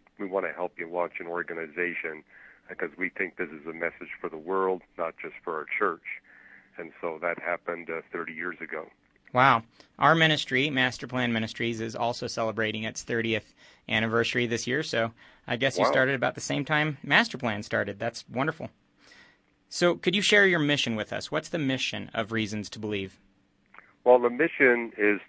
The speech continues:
Speaker 1: to show people that there's not conflict between nature and the Bible,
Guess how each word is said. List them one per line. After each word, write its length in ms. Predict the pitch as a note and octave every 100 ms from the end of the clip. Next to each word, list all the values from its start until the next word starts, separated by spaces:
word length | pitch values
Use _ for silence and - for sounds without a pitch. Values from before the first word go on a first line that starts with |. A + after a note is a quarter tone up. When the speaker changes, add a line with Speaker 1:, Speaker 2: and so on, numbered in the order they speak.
| -
Speaker 1:
to 120 | G2+ -
show 200 | A2 A2
people 580 | - F#2 E2+ - F2+ F2
that 280 | D#2+ F2 E2+ -
there's 240 | F2+ F2+ D2+
not 320 | F#2 G2+ G#2
conflict 680 | - G2 F#2 E2 - D2+ - - -
between 600 | F2 - F#2 F2+ E2 E2 _ -
nature 580 | F2+ F2 - E2+ D#2+ D#2 -
and 220 | F2+ E2
the 40 |
Bible, 520 | D#2 E2 E2 D#2+ E2+